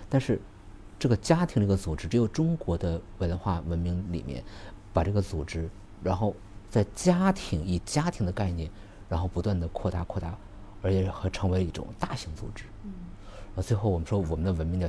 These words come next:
Speaker 1: 家国同构，
Speaker 2: 嗯。
Speaker 1: 就是整个国家和家，它是同样的一个同构啊，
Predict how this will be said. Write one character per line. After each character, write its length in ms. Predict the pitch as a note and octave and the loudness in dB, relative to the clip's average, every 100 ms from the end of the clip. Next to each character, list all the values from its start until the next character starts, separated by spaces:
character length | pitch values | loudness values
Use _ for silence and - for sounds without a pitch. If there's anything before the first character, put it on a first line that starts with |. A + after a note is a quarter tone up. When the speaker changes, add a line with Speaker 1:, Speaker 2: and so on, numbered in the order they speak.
| - | -2
Speaker 1:
家 240 | - B2 A#2+ | 0 2 2
国 240 | - D#2+ | -2 -4
同 260 | - - D2+ D#2 | -2 -4 -4 2
构， 220 | A#2+ E2 - - - | 2 2 -6 -14 -12
Speaker 2:
嗯。 80 | - - | -8 2
Speaker 1:
就 100 | G2+ | 4
是 60 | |
整 160 | F2 F2+ | 6 4
个 80 | F2+ | 2
国 220 | - F2+ | 4 4
家 280 | - B2 B2+ - - - - | 4 0 -2 -6 -14 -14 -14
和 320 | - - F2+ - - - | -12 -6 -6 -6 -14 0
家， 300 | B2+ B2+ C3+ - - - | 4 4 2 -6 -12 0
它 100 | A2 | 2
是 120 | A#2+ - | 2 -2
同 200 | - F#2+ | 0 2
样 140 | C3+ C3+ | 4 4
的 60 | |
一 20 | |
个 120 | F2+ E2+ - - - - - | 2 0 -4 -16 -16 -12 -6
同 200 | F2+ F#2 | 0 8
构 200 | D#3 - | 8 6
啊， 120 | E2+ | -4